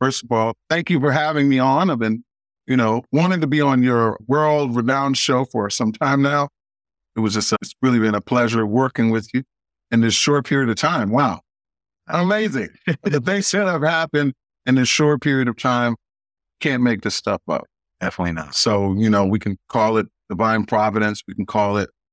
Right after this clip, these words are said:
Speaker 1: making the change within our own individual selves,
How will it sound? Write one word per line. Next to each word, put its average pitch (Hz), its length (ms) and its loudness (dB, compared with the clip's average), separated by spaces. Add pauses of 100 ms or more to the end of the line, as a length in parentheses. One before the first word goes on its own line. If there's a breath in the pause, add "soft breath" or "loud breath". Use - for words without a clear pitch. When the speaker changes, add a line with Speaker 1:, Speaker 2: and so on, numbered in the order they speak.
(440)
Speaker 1:
making 113 380 2
the 98 80 -2
change 113 420 0
within 104 260 0
our 98 240 0
own 101 400 -2 (120)
individual 98 580 -2
selves, 104 600 -2